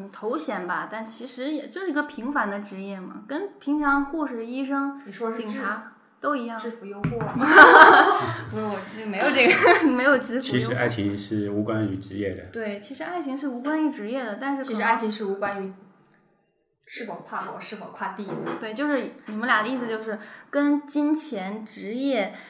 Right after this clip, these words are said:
Speaker 1: 呃，地点，什么都，时间都没有关系，只要是两个人是真心。
Speaker 2: 对，没有那种实质性的太大的关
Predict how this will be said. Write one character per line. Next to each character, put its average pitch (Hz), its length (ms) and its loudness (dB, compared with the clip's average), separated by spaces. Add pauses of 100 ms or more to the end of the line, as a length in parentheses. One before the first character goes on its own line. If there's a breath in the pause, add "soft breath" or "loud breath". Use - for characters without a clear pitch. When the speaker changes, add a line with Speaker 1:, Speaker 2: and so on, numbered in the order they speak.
Speaker 1:
呃， 208 120 -4
地 269 440 0
点， - 280 -10
什 - 200 -16
么 277 100 -4
都， 233 240 -4
时 214 340 -12
间 247 240 -6
都 269 80 -2
没 262 140 -2
有 190 100 -6
关 185 300 -10
系， - 300 -18
只 208 100 -14
要 226 160 -2
是 262 80 -6
两 - 220 -8
个 208 100 -8
人 190 220 -10
是 208 140 -14
真 208 260 -8
心。 190 120 -10
Speaker 2:
对， 208 80 -6
没 262 60 -6
有 208 340 -6
那 196 160 -10
种 180 140 -12 (200)
实 - 240 -20
质 185 120 -16
性 190 220 -16
的 190 80 -20 (120)
太 202 80 -18
大 208 100 -12
的 208 40 -14
关 208 240 -18